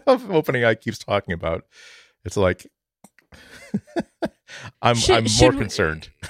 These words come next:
Speaker 1: <laughs>
Speaker 2: is this feels like a good time for us to segue, um, because we are running a little long, about
Speaker 1: Yep.
Speaker 2: the new generative
Speaker 1: <laughs>
Speaker 2: A I tools that are in labs. And, you know, speaking of Google and doing A I, part of the fun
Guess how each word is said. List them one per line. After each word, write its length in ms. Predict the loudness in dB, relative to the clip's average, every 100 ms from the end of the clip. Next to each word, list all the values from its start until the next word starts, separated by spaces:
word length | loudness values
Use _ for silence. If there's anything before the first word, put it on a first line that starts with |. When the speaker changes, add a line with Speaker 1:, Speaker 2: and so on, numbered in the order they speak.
| -6
Speaker 1:
<laughs> 420 | -6 -6 _ -2
Speaker 2:
is 120 | 0 0
this 200 | -2 2
feels 300 | 4 4 2
like 140 | 4
a 80 | 2
good 340 | 4 4 4
time 220 | 4 2
for 100 | 2
us 160 | 0 0
to 60 | -2
segue, 760 | 2 2 2 2 2 2 2
um, 420 | 2 2 2 0 0
because 220 | 0 4
we 80 | 4
are 120 | 4
running 240 | 4 2
a 60 | 0
little 220 | 0 -2
long, 460 | -2 -4 -4 -6 -6
about 600 | -6 -2 -2 -2 -6 -8
Speaker 1:
Yep. 140 | -4 -4
Speaker 2:
the 320 | -4 -6 -4
new 200 | -4 -4
generative 460 | -2 -2 0 0 -2
Speaker 1:
<laughs> 0 |
Speaker 2:
A 160 | 0
I 180 | 0 0
tools 460 | -2 -4 -4 -4 -2
that 80 |
are 100 | -2
in 160 | -2 -4
labs. 600 | -2 0 0 -6 -10 -12 -14 -18 -18 -10 0
And, 640 | 4 4 4 0 -2 -6 -10 _ _ _ _ _ _ -4
you 80 |
know, 240 | -2 -2 -6 -12
speaking 480 | -8 -6 -4 -6
of 300 | -6 -10 -14
Google 280 | -12 -10 -10
and 140 | -10 -10
doing 280 | -12 -12
A 240 | -10 -8 -4
I, 360 | -4 -4 -6 -8
part 420 | -12 -4 -2 -2
of 280 | -2 -2 -2
the 100 | -6
fun 640 | -6 -6 -4 -2 -4 -4